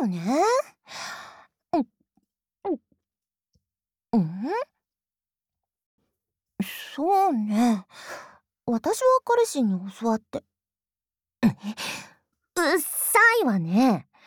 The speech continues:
もうとっくに別れた前の彼氏だけど。はいはい。新しいのとも別れましたけど。あ、あんたこそ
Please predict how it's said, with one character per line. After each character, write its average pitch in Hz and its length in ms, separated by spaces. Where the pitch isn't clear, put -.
も 277 360
う 190 40
と 190 140
っ 196 120
く 349 140
に 381 140
別 220 340
れ 381 80
た 202 140
前 240 320
の 403 100
彼 440 260
氏 254 120
だ 233 80
け - 120
ど。 180 220
は 294 540
い 247 240
は 208 220
い。 208 100
新 381 480
し - 120
い 403 40
の 294 120
と 180 100
も 156 220
別 302 280
れ 453 60
ま 466 160
し - 140
た 403 140
け 202 160
ど。 190 280
あ、 370 40
あ 190 60
ん 170 40
た 370 100
こ 214 120
そ 190 160